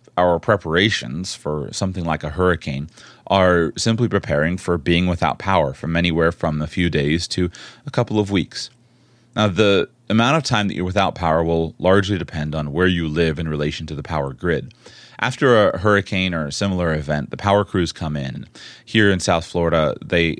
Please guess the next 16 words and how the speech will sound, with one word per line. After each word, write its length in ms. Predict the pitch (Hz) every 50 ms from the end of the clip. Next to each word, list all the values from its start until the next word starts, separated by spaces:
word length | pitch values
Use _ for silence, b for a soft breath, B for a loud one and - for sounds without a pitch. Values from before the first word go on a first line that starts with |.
| -
have 180 | - 85 80 73
a 80 | 76
well-oiled 560 | 73 73 85 85 85 82 82 80 80 78 76 73
machine. 520 | 73 71 - - - 78 78 76 69 65 _ _ _ _ _ _ _ _ _ _ _ _ _ - -
Uh, 100 | - 90
our 160 | - - 90
local 400 | 87 87 85 - - 82 78 B B B B B -
power 240 | - 110 107 104 101
utility 440 | 95 87 - 110 101 98 92 92
is, 300 | 87 85 80 - - - -
uh, 80 | - 71
Florida 280 | - - 95 92 85
Power & 240 | - - 90 82 78 71
Light, 340 | 76 92 95 98 82 - B B B B B B B
and 480 | - 87 90 87 85 82 82 80 78
they, 580 | 69 - - 95 90 92 90 87 85 82 80 80